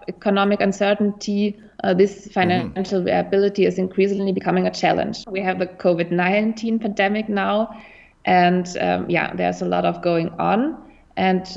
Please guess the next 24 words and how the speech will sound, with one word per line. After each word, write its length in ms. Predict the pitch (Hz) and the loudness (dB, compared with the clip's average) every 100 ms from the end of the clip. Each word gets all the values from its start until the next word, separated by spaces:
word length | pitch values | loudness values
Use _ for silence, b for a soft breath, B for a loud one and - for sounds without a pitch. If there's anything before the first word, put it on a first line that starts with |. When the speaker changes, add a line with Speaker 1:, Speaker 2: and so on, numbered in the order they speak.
| - | -6
Speaker 1:
the, 340 | 180 180 180 | 2 4 4
the 400 | 175 175 - - - | 2 2 0 -4 2
old 220 | 185 202 | 4 4
system 680 | - 190 190 - 185 190 202 - - - _ | 2 0 0 0 2 2 -2 -8 -20 -20 _
is 200 | 185 180 - | -2 -2 -2
under 360 | 180 180 180 175 180 | 2 4 4 4 4
a 320 | 175 175 175 165 | 2 2 0 -6
very 220 | 160 185 185 | -4 -2 -2
high 560 | 175 175 180 196 - - - | -4 0 2 0 -4 -16 2
pressure 300 | 269 254 - | 2 2 -4
because 400 | - - - - | -6 -6 -6 -6
of 220 | - 180 | -10 -2
these 360 | 170 180 175 _ _ _ _ _ - | -2 -2 -8 _ _ _ _ _ -20
facts. 600 | - - - - - - b b b b b b - 117 | -8 -6 -6 -14 -20 -20 b b b b b b -18 -4
Speaker 2:
Good. 380 | 190 156 95 - | 2 2 2 -2
You, 240 | 131 139 | 0 0
you 200 | - 135 | 0 -2
brought 340 | 123 131 143 139 | 0 4 6 8
up, 280 | 139 - - - - - - - _ - 98 - | 6 2 -12 -16 -18 -18 -20 -20 _ -14 -14 -6
uh, 60 | 107 | -6
several 720 | - - 180 175 127 98 90 | -6 2 4 6 6 6 4
of 180 | 98 92 | 2 2
those, 540 | 104 95 90 - - - | 2 2 0 -6 -8 -8
um, 520 | - 95 85 85 85 | -6 -6 -6 -6 -8